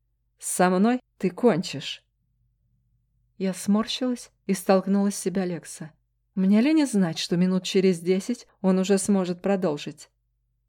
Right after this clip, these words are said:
Опрокинув его на спину, я легла так, чтобы подлый Арс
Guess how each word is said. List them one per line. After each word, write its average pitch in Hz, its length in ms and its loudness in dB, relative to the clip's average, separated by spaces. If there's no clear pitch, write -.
Опрокинув 185 640 -2
его 190 140 -2
на 208 140 -2
спину, 175 340 -8
я 175 120 -4
легла 180 300 -6
так, 240 240 -8
чтобы 180 260 -6
подлый 185 460 -8
Арс - 340 -8